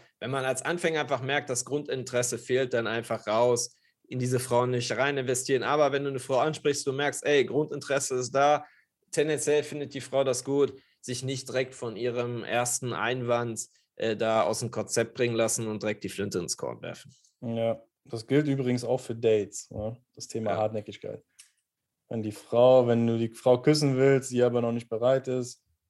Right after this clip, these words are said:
Speaker 2: auch da nicht die Flinte ins Korn werfen, sondern nochmal versuchen.
Speaker 1: Genau, ruhig.
Speaker 2: Mhm.
Speaker 1: Ja gut, beim Küssen kann man ruhig zwei, dreimal angreifen,
Speaker 2: Ja, da
Speaker 1: find
Speaker 2: kannst
Speaker 1: ich
Speaker 2: du
Speaker 1: so.
Speaker 2: ruhig öfter.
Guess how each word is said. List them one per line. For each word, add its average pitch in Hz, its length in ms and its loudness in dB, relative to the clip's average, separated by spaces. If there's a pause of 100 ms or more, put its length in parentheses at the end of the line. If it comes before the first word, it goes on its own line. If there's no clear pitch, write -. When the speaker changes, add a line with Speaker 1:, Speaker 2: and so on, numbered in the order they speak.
Speaker 2:
auch 113 200 2
da 113 480 4
nicht 120 220 -6
die 120 60 -4
Flinte 120 320 0
ins 117 140 -2
Korn 123 260 4
werfen, 120 480 2 (380)
sondern 110 440 -2 (1200)
nochmal 123 280 2
versuchen. 104 440 -10 (640)
Speaker 1:
Genau, 120 480 -4 (140)
ruhig. 131 340 -2
Speaker 2:
Mhm. 101 160 -16
Speaker 1:
Ja 120 60 -4
gut, 175 200 2
beim 139 180 2
Küssen 160 320 -2
kann 135 140 2
man 135 80 -2
ruhig 123 180 0
zwei, 113 220 -2
dreimal 98 440 -4
angreifen, 98 380 -10
Speaker 2:
Ja, 104 80 -2
da 98 60 -4
Speaker 1:
find 113 120 -4
Speaker 2:
kannst 110 220 -2
Speaker 1:
ich 107 60 -8
Speaker 2:
du 101 60 -4
Speaker 1:
so. 104 80 -6
Speaker 2:
ruhig 104 120 0
öfter. - 180 -8